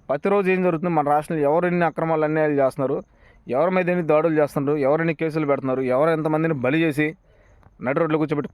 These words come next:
కొడుతున్నారు, రాత్రింబవళ్ళు చిత్రహింసలు గురి చేసి ఒక టార్చర్ చేస్తున్నారు అనేది మనందరూ తెలుసు. So వాటన్నిటిని దృష్టిలో పెట్టుకొని ప్రతి ఒక్కరు కూడా బాగా ఆలోచించుకొని ఇరవై తొమ్మిదిలో జరిగే అసెంబ్లీ ఎన్నికలకి ఒక గట్టి నాయకుడిని,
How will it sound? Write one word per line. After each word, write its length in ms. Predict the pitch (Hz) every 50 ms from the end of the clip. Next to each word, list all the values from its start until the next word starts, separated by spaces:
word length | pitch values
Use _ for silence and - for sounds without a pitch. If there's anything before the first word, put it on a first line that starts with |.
| _ -
కొడుతున్నారు, 420 | 147 151 - 170 156 139 131 143 - - _ _ _ - - _ _ _ _ _ _ - 110
రాత్రింబవళ్ళు 540 | 113 120 120 - 131 127 127 127 123 123 113 - -
చిత్రహింసలు 520 | 123 - - 139 131 131 127 117 135 127 113
గురి 120 | 117 120 120 123
చేసి 200 | 117 - 123 117 110 113 113 _ _ _ _ _ _ 123
ఒక 80 | 117 120 - _ _ -
టార్చర్ 340 | 151 180 180 - 202 175 156 151
చేస్తున్నారు 340 | 139 123 - 143 123 117 117
అనేది 240 | 120 117 120 135 127 113 113 127 - - _ - _ _ _ - _ - 110
మనందరూ 340 | 107 110 113 120 143 147 - -
తెలుసు. 220 | 135 135 123 131 - - _ _ _ _ _ _ _ - - _ _ _ -
So 80 | 156 143 135
వాటన్నిటిని 540 | 131 131 127 131 135 156 175 175 165 156 139 135
దృష్టిలో 220 | 135 - 156 156 139
పెట్టుకొని 300 | 135 120 135 131 135 139 120 117 123 139 - _ _ - _ _ _ _
ప్రతి 180 | - 113 104 127 120
ఒక్కరు 220 | - - 170 175 170 165
కూడా 140 | 156 135 - - _ _ _ _ - _ _ - 120
బాగా 180 | 101 113 127 131 127
ఆలోచించుకొని 560 | 123 131 131 127 131 113 - - 127 123 123 117 107 113 - _ _ - - - _ _ - -
ఇరవై 180 | 120 160 196 196 165
తొమ్మిదిలో 320 | 180 170 165 175 175 170 156 147
జరిగే 160 | 147 143 139 -
అసెంబ్లీ 240 | - 160 156 147 139
ఎన్నికలకి 400 | 135 127 127 123 120 - 135 135 123 113 117 131 - _ _ - - - -
ఒక 100 | 104 113 107 101 92
గట్టి 280 | 113 110 - - - 160 143
నాయకుడిని, 380 | 127 123 127 117 123 117 117